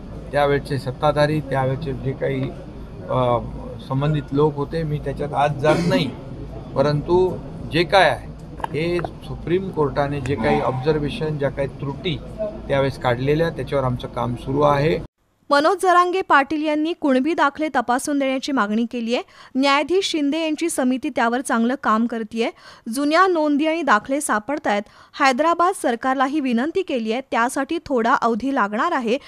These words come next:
Speaker 2: मात्र आमचं सरकार मराठा समाजाला त्यांच्या हक्काचं आरक्षण निश्चित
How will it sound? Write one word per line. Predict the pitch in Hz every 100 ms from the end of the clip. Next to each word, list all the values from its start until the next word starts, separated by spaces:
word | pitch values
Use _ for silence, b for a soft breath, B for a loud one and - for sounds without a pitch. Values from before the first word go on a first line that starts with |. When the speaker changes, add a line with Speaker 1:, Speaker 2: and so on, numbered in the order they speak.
| B -
Speaker 2:
मात्र | 294 277 320
आमचं | 339 269 269 392 415
सरकार | 320 247 233 233
मराठा | 240 226 254 359 359
समाजाला | 285 226 226 226 240
त्यांच्या | - 233 233 - 285
हक्काचं | 277 226 - 302 330 381
आरक्षण | - 240 247 - 302
निश्चित | 269 240 - 392